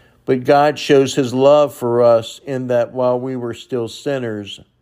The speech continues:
Christ died for us." What does the Bible say about Christ and his birth? Look at Matthew one twenty-one. "She will bear a son, and you shall call his name Jesus,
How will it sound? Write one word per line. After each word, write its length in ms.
Christ 560
died 420
for 260
us." 400
What 80
does 160
the 80
Bible 400
say 240
about 640
Christ 640
and 160
his 200
birth? 640
Look 180
at 100
Matthew 600
one 400
twenty-one. 920
"She 200
will 160
bear 340
a 80
son, 680
and 160
you 120
shall 200
call 440
his 200
name 340
Jesus, 720